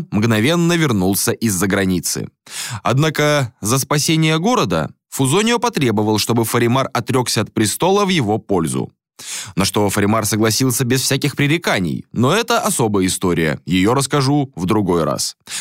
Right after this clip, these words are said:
Так вот, королём стал Фузонио, человек, ничуть не похожий на брата. В его натуре не было и следа эстетической чувствительности.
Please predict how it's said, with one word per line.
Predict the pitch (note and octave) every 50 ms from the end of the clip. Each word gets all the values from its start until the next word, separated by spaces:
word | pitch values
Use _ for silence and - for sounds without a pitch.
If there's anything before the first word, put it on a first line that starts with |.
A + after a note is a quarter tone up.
| - -
Так | - F3+ -
вот, | F#2+ C#2+ - - _ _ _ _ _ _ - - - - _ _
королём | - A2+ A2 A2 B2+ E3 G#3+ G#3+ F3+
стал | - - A#2+ B2+ C#3+ C#3+ D3 C#3 B2+ -
Фузонио, | - F#2 F#2 E2+ F#2+ F#2 F2 F2 E2+ D#2 D2+ B1+ - - _ _ _ _ _
человек, | - - G#2 G2+ G#2 A2 B2+ C#3 - - - - -
ничуть | - F#2+ G#2+ B2 B2+ A#2 - F#3+ A3 G3+ F3+
не | D3+ D3
похожий | - A2+ - A2+ A2+ G#2 G#2 G#2
на | G2 G2 F#2
брата. | F#2+ F#2+ E2 D2+ - - - - _ _ _ _ _ - - - - - -
В | - G#2
его | A#2+ B2+ C#3 C#3+
натуре | D3 D3 C#3 G3 G#3 G3+ G3
не | F3+ F3 F3+
было | E3+ F3 E3 E3+ E3 E3 D3+ C3 - _ -
и | F3+
следа | C#3+ - D#3 F#3 F#3 D#3+ F3 C#3+ G#2+ - -
эстетической | A#2+ A2+ - - A#2+ - F3+ D#3+ F3+ D#3 - - D#3+ D#3+ D#3+ D3 - _ _ -
чувствительности. | - C#3+ C3 - - D3+ D3+ - - E2+ D#2+ C#2+ C#2 - - - -